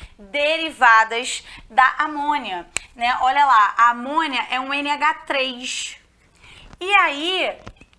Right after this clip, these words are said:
na nossa definição, tá ali que é pela substituição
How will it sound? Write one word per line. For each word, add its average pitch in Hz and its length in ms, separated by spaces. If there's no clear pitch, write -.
na 311 380
nossa 302 340
definição, 254 800
tá 269 180
ali 294 320
que 285 260
é 208 200
pela 233 440
substituição 285 1300